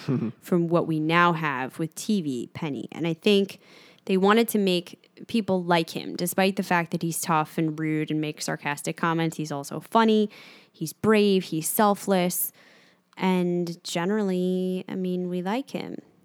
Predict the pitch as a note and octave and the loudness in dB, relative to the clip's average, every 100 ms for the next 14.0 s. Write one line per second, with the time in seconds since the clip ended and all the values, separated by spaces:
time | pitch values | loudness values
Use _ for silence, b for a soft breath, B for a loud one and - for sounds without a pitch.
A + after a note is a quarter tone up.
0 | _ E3 A#2 A#2+ C#3+ A2+ F#3 F3+ - A3+ | _ -12 -4 -2 0 -4 -6 -8 -4 -4
1 | - F3+ D#3+ D#3 D3+ G#3 A#3+ A3 G3 F3+ | -2 -4 -2 -4 0 4 6 6 4 4
2 | F#3+ E3+ E3 E3 G#3 - C4+ B3 - - | 4 4 2 2 2 4 2 0 -2 2
3 | G#3+ A#3+ A3 - A3+ A3+ A3 F#3+ F3+ E3+ | 4 2 0 2 2 2 0 2 0 2
4 | D#3+ D#3+ A#3+ F4 F4+ b b b b - | 0 0 0 -2 -6 b b b b -2
5 | F#3+ - G#3 G3 G3+ - F#3+ E3+ F3+ F#3+ | -2 2 2 4 0 0 0 2 2 2
6 | F3+ E3+ F3+ G#3+ C#4 F4 G#4+ F#4+ - F#3 | 0 -2 0 2 0 0 -2 -6 -4 -4
7 | F3+ - F#3+ F#3 - F3+ E3+ F#3 F#3+ - | -4 -2 0 0 0 0 2 0 -2 -4
8 | F3+ E3+ - - - E3+ - E3+ E3 E3+ | -2 -2 -4 -6 -6 -4 -4 -2 -2 -4
9 | E3 F3+ E3+ E3+ E3+ E3 E3 D#3 - D#3+ | -4 -6 -4 -4 -4 -4 -6 -8 -6 -4
10 | D#3+ D#3+ D#3+ D3+ - D#3+ D#3 D3+ - D#3 | -2 -4 -4 -8 -6 -6 -6 -8 -8 -8
11 | D#3 D#3 D#3 D#3 D3 C#3+ D3+ D#3 C3+ - | -6 -8 -8 -10 -8 -10 -10 -10 -10 -12
12 | - - _ B2 A2 C3 _ _ _ _ | -16 -20 _ -8 -6 -8 _ _ _ _
13 | _ _ _ D4+ D#4+ E4+ C#4+ A3 F#3 | _ _ _ -4 -2 -2 -2 -2 -4